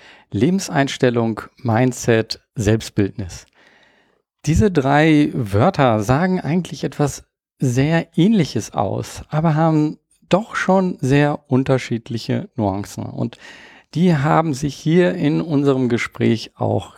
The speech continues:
gezeigt. Also zu Anfang, das ist das, was ich hier mitnehme, war es unheimlich wichtig, dass sie jemand hatte, ein Mentor, der ihr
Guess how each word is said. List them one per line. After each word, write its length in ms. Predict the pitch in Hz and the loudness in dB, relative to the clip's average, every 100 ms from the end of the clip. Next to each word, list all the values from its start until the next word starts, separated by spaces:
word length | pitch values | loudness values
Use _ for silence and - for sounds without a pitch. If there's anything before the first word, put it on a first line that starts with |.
| - | -8
gezeigt. 680 | - - 101 104 - - - _ - - - | -8 -4 -4 -4 -8 -18 -20 _ -20 -20 -8
Also 200 | - 135 | 0 2
zu 280 | 151 - - - | 2 -2 -4 0
Anfang, 600 | 131 185 - 185 185 - - - _ _ _ _ - | 0 0 0 2 0 -4 -12 -20 _ _ _ _ -2
das 180 | 139 - | -2 0
ist 180 | 135 147 | -2 0
das, 200 | 131 - | 0 -2
was 140 | 131 | -2
ich 120 | 135 | -2
hier 500 | - 190 147 127 123 - | -6 -6 0 0 0 0
mitnehme, 760 | 135 190 196 170 165 165 160 147 - - - _ _ _ _ - | 0 2 2 2 4 2 0 -4 -16 -20 -20 _ _ _ _ -6
war 220 | 147 160 | 0 0
es 120 | - | 0
unheimlich 580 | - 202 233 170 139 - | 0 2 2 2 -2 -8
wichtig, 600 | 127 131 226 - 190 143 | -6 0 0 0 -2 0
dass 360 | 143 139 - - | 0 0 -2 -8
sie 600 | 190 139 185 233 240 - | -6 -2 2 4 2 0
jemand 400 | - 156 160 151 | -4 -2 0 0
hatte, 400 | 131 180 - 143 | 0 0 0 0
ein 380 | 147 139 139 160 - | 0 -2 -2 -6 -2
Mentor, 680 | 139 190 233 139 135 156 - - - _ - | 2 2 2 0 0 -2 -10 -20 -20 _ -4
der 320 | 147 160 - | -2 -2 -4
ihr 540 | 170 160 190 196 196 | -2 2 4 2 0